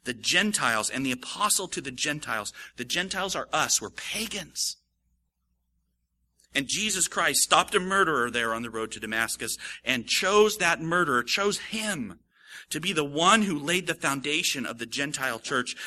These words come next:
and he did it. He did it as a priest, mediating, pointing to how Gentiles would be an acceptable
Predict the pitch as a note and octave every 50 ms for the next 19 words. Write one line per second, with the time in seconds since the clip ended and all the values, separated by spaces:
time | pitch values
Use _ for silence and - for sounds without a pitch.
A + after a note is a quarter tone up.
0 | - - - - C#3 D#3+ E3+ F3 F3 F3 E3+ E3+ - - - F#3 F3 F3 E3+ E3
1 | D#3+ - - - _ _ - A2 - - D3 C#3 B2 G#2+ F#2 G2 - - - -
2 | _ _ _ _ _ _ _ _ _ _ _ _ _ _ _ _ _ _ _ _
3 | _ _ _ _ _ _ _ _ _ _ _ _ _ _ _ _ _ - - B2
4 | B2 B2 C3+ B2+ C#3 C#3+ C3+ C3+ A#2+ C#3+ C#3 - - - G#3+ G#3 D3 A2+ - -
5 | A#2 A#2+ C3 F3 F#3+ F#3+ F#3 D3+ C#3 B2 A2+ A2+ G#2+ G#2+ - - E3+ F#3+ F#3+ -
6 | D#3 A#2+ A2 A#2+ A2+ B2 A#2 A2 - - F3+ G3 F#3 - F#3 F3 F3 E3 - D3+
7 | C3+ C#3+ C#3 B2+ A#2 - - - - D3 - - D#3 C#3 C#3 A#2+ -